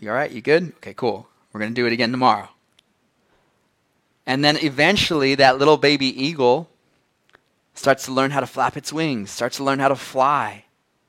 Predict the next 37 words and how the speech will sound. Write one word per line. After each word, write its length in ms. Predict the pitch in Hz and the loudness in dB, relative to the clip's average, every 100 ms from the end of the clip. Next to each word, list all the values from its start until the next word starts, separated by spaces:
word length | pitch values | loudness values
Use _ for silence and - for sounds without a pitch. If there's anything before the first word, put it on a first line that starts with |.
| _ _ _ _ _ _ _ _ _ _ _ _ - | _ _ _ _ _ _ _ _ _ _ _ _ -8
And 100 | 123 | -6
this 100 | 147 | -6
is 80 | 139 | -2
how 160 | 139 | 2
they 120 | 143 131 | 2 2
grow. 560 | 123 123 156 123 90 _ _ _ _ _ _ _ _ - | 0 0 0 -4 -12 _ _ _ _ _ _ _ _ -8
And 80 | 147 | -4
this 80 | 175 | -2
is 80 | |
what 160 | 180 160 | 0 4
God 220 | 147 160 | 8 8
will 80 | 156 | 6
do 160 | 143 151 | 2 -2
in 100 | 147 | 2
your 180 | 170 | 2
life. 500 | 175 110 104 - - _ _ _ _ _ _ _ _ _ _ _ _ - | 4 0 -6 -18 -20 _ _ _ _ _ _ _ _ _ _ _ _ -8
He'll 80 | 139 | 2
take 240 | 165 160 | 4 4
you 240 | 175 165 - - - | 2 2 0 -20 -2
to 120 | 147 | 6
a 60 | 139 | 6
place 720 | - 127 127 160 - - - - | 6 4 4 2 -4 -8 -12 -2
at 200 | 127 135 | 2 2
times, 400 | 151 110 117 131 | 2 0 0 -4
he, 100 | 120 | -6
he 140 | 107 120 | -6 -6
does 320 | 110 104 101 | -2 -2 -2
this, 320 | 123 131 - | -4 -4 -4
where 320 | 113 107 107 _ _ _ _ _ | -2 -2 -4 _ _ _ _ _
suddenly 460 | - 147 165 156 139 | 0 2 2 0 -2
he 160 | 131 | -4
pushes 500 | 123 165 180 202 175 | -4 0 0 -2 -6
you 160 | 175 160 | -2 0
out 380 | 127 123 143 - | 6 8 6 2
to 140 | - | -2
a 60 | 139 | -2
place 640 | - 127 117 120 - - | 0 0 0 -2 -10 -14